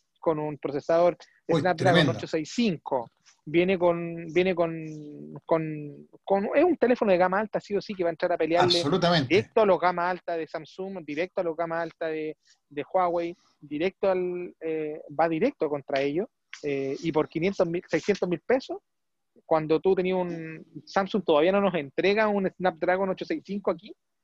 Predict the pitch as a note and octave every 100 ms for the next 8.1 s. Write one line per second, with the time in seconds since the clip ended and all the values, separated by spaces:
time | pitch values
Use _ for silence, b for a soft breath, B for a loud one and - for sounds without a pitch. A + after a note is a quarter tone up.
0 | _ _ - D#3 D#3 D3+ D3 C#3+ D3 D3+
1 | - - E3 D3 F3 A3+ A3+ A#3 A3+ -
2 | F#3+ F3 E3 A3 A3+ A3+ G#3 - F#3 -
3 | C#3+ C#3+ _ - D#3+ F#3+ G3+ D#3 D#3 C3
4 | B2 C#3+ C#3 D3 C3+ C3 C#3 D#3 D#3+ D#3+
5 | D3 A#2 A2 C3+ A3 - _ _ _ _
6 | _ - F#3 B3 A3+ B3+ A3+ E3 G#3 F#3+
7 | - F#3+ C3 - C#3+ C3+ G3 G#3 G#3 F3
8 | C3